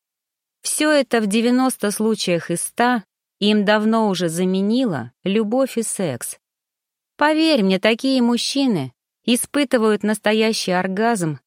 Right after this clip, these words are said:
от нового контракта или поверженного конкурента. Произнесено это было жестко и холодно. Авелин опять затянулась дымом. Зоя молчала, понимая, что это еще не все.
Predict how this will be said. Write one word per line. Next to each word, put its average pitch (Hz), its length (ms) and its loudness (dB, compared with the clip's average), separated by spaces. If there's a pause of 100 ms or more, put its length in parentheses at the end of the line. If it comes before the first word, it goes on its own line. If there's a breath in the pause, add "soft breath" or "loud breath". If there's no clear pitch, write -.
(140)
от 208 260 0
нового 196 460 2
контракта 202 840 -2 (120)
или 214 220 2
поверженного 226 760 0
конкурента. 208 920 -4 (840)
Произнесено 226 680 0
это 202 180 -4
было 180 240 0
жестко 214 400 -4
и 208 80 -2
холодно. 123 640 -6 (720)
Авелин 220 420 4
опять 220 300 0
затянулась 220 520 0
дымом. 131 500 -4 (320)
Зоя 185 380 0
молчала, 185 560 0
понимая, 190 480 -2
что - 160 -6
это 180 200 -4
еще 180 300 -6
не 185 140 -2
все. 123 360 -8